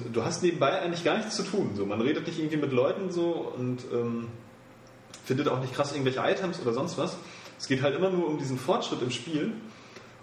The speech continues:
Und darin ist es halt dann auch, äh, ziemlich detailverliebt gestaltet, weil du kannst dieses Mädchen zum Beispiel auch richtig an die Hand nehmen,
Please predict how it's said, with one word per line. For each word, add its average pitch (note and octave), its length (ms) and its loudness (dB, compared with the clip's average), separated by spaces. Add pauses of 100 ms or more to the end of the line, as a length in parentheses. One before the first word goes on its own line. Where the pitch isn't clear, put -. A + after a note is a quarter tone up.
Und A2+ 100 4
darin D3 240 4
ist F3 120 -2
es - 120 -4
halt D3+ 180 2
dann D3 100 -2
auch, C#3 240 0
äh, - 520 -14
ziemlich D3 280 -2
detailverliebt C3+ 680 0
gestaltet, C3 520 2
weil G#2+ 180 0 (520)
du - 80 -6
kannst C3 180 2
dieses B2 140 0
Mädchen B2+ 220 2
zum A2+ 80 -4
Beispiel A#2 200 2
auch - 120 0
richtig D#3 260 0
an B2+ 80 0
die A#2 100 0
Hand F3+ 240 2
nehmen, A#3 320 -2